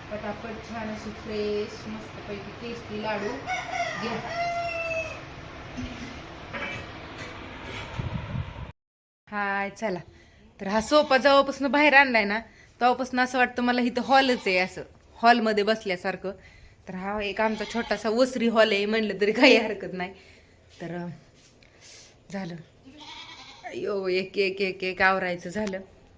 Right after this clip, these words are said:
ज्यांना कोणाला ऑर्डर टाकायची आहे ना, आजचा आणि उद्याचा दिवस आहे, टाकून घ्या. मस्त अशी खुसखुशीत चकली. गम्याला बरं चकली केली,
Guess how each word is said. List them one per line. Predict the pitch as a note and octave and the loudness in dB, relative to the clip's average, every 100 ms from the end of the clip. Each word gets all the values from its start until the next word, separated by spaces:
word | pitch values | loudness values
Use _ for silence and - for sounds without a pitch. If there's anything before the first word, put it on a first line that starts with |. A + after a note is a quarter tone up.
| _ F3 | _ -6
ज्यांना | F3+ F3 F3 | -4 -2 -4
कोणाला | F#3+ F#3+ F3 | -2 -2 2
ऑर्डर | F3+ F#3+ F#3 | 4 4 0
टाकायची | E3 G3 G#3 G3 G3 | -4 -4 -2 -2 -2
आहे | F3 | -4
ना, | E3+ E3+ | -2 0
आजचा | F3 D3+ - F3+ | -2 -6 -4 -2
आणि | F3+ F#3 | 0 0
उद्याचा | F#3 F3 F#3+ | 0 0 -2
दिवस | G3 F3+ F3 | -2 -2 -2
आहे, | F#3+ G3+ F3+ F3+ - - - - - | -2 -4 -6 -10 -14 -20 -20 -20 -8
टाकून | G#3 G#3 G3+ G3 | -6 -4 -6 -6
घ्या. | F#3+ - - - F#3 | -8 -10 -16 -18 -14
मस्त | F#3+ - | -14 -12
अशी | F3+ F3+ F#3+ | -10 -10 -12
खुसखुशीत | F3 - F#3 G3 | -14 -14 -14 -14
चकली. | F3 - G#3 G#3 G3 G3+ G3+ G3 - - F3 - - - - - - - - - - - - - - - - - - - | -14 -10 -10 -6 -6 -4 -4 -8 -12 -16 -16 -14 -18 -20 -20 -20 -20 -20 -20 -20 -20 -20 -20 -20 -20 -20 -20 -20 -20 -20
गम्याला | F3+ F#3 F3+ F3 | -16 -14 -12 -8
बरं | F#3 - | -8 -8
चकली | G#3+ G#3 G3 | -10 -8 -6
केली, | G3 A3 F#3+ G#3+ | -2 0 0 -4